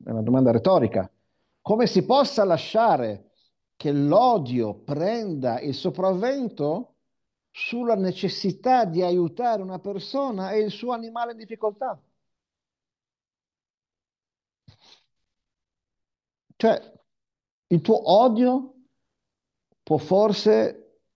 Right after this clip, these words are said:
fare in modo che tu non aiuti un'altra, un, a-, a-, un animale, una persona. Non esiste. Rashi riporta anche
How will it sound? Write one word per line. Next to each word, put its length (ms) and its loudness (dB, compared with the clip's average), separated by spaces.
fare 320 2
in 40 4
modo 220 2
che 140 0
tu 140 0
non 160 2
aiuti 300 0
un'altra, 640 -8
un, 160 -6
a-, 160 -2
a-, 220 0
un 120 6
animale, 520 4
una 160 2
persona. 500 -4
Non 160 0
esiste. 680 0
Rashi 420 4
riporta 640 2
anche 840 0